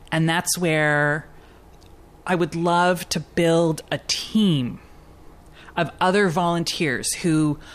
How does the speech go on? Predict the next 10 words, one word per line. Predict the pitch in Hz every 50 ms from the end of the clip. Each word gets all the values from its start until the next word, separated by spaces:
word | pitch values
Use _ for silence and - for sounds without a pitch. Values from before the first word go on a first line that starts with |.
| - - - - -
are | 139 147
maybe | 143 147 156 185 196 208 -
also | 190 202 190 - 208 190
communication | - - 196 185 190 - - 208 190 - 190
professionals, | - 202 - - 190 175 - 190 180 180 156 135
maybe | 135 143 147 156 170 202 208
from | - - 202
the | 196 185
transplant | - - 190 185 180 - - - 180 175 -
community, | - - 175 175 175 175 170 175 175 170